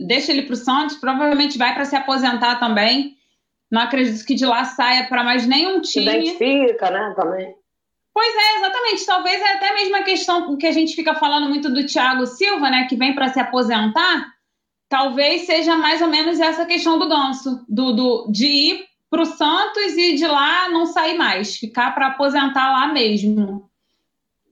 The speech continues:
Speaker 1: Ontem o, o jogo, o primeiro tempo, tava dando sono, confesso, porque foi ruim demais.
Speaker 2: Faltou agressividade, né?
Speaker 1: Faltou! Não dava nenhuma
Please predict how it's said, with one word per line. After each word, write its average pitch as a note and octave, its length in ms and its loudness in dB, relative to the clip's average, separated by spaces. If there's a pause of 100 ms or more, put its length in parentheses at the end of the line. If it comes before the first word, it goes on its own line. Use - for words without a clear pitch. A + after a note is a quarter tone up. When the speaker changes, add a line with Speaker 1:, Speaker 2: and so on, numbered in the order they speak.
(360)
Speaker 1:
Ontem G4 400 0
o, E4 220 2
o D#4 80 4
jogo, D4+ 420 0
o - 80 -4
primeiro D#4 420 0
tempo, D4+ 260 -2
tava D#4+ 240 0
dando D4+ 180 0
sono, D4 500 -2
confesso, C4 760 -2
porque - 360 -4 (300)
foi B3+ 380 0 (300)
ruim E4 400 0
demais. C4 520 0
Speaker 2:
Faltou D4 220 0
agressividade, C4+ 1300 0
né? G#3 420 0 (100)
Speaker 1:
Faltou! F#4+ 600 0 (480)
Não G4 160 -2
dava A#4 300 0
nenhuma B4+ 280 -4